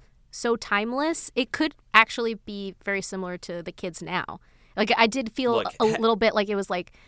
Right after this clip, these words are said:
Speaker 1: this could have been about anybody who's a teenager today in twenty twenty-two.
Speaker 2: Ha-, have, have I been kind of like Paul Rudd, but not, I don't look like him, but, like, I,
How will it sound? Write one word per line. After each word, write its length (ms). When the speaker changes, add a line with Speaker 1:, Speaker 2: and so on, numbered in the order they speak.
Speaker 1:
this 280
could 140
have 120
been 140
about 280
anybody 600
who's 260
a 40
teenager 580
today 460
in 100
twenty 240
twenty-two. 340
Speaker 2:
Ha-, 160
have, 420
have 220
I 140
been 200
kind 360
of 140
like 300
Paul 260
Rudd, 480
but 280
not, 260
I 80
don't 320
look 240
like 160
him, 200
but, 260
like, 260
I, 200